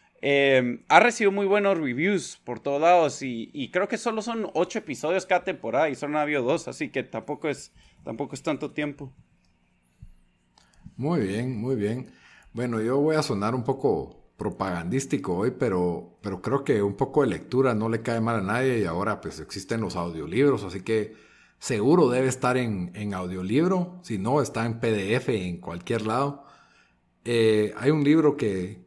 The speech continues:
Speaker 2: <laughs> cabal, vos estabas hablando hace minutos de ochenta páginas. <laughs>
Speaker 1: Mi libro
Speaker 2: Que se
Speaker 1: favorito.
Speaker 2: que se llama La Ley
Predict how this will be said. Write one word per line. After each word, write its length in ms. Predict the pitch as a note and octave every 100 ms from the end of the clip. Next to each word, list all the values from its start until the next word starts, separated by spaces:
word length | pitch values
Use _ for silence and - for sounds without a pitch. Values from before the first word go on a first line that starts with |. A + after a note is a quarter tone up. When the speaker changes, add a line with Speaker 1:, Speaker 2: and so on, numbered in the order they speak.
| -
Speaker 2:
<laughs> 180 | - -
cabal, 300 | - - A#2+
vos 160 | B2+ B2+
estabas 300 | C3+ C3 C3+
hablando 360 | A#2 A2+ B2+ B2+
hace 320 | C3 A#2 A2+ - -
minutos 680 | A#2 A2+ A#2 C3+ G#2 - -
de 80 | G#2
ochenta 520 | G2 - A#2+ B2 A2+
páginas. 580 | B2 A#2+ C#3 A#2 A2+ -
<laughs> 840 | C3 - E3+ - F3+ E3+ - F3
Speaker 1:
Mi 100 | D3+
libro 240 | C#3 D#3 D#3+
Speaker 2:
Que 60 |
se 60 | D#3+
Speaker 1:
favorito. 500 | C3+ B2 F3 - A#2+ A#2+ - - G#2+ - -
Speaker 2:
que 100 | B2+
se 120 | B2
llama 320 | A2+ B2 C#3+
La 200 | C3 F#2+
Ley 460 | G2 B2 F3+ -